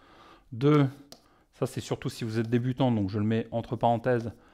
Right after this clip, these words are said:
recherche d'exposition, donc ce que vous faites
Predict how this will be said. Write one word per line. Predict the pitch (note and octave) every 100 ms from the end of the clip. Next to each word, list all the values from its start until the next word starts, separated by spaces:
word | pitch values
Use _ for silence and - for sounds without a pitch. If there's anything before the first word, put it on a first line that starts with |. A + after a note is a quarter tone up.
| - - - -
recherche | A2 A2+ B2+ A2
d'exposition, | A#2 - - A2 A2+ - C#3+ C#3 -
donc | A2 G2+
ce | -
que | -
vous | B2
faites | A#2+ C3+ A#2+ - -